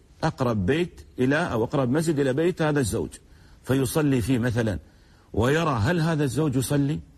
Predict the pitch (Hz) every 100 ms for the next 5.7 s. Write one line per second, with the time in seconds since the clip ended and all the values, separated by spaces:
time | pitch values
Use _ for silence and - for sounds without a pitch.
0 | - - - _ - 170 165 - 160 147
1 | 123 139 - 143 139 151 170 - - -
2 | - - - 180 170 170 - 165 151 156
3 | 135 151 143 147 139 131 107 120 135 -
4 | 123 107 113 95 104 151 131 131 98 87
5 | 107 123 107 110 131 135 156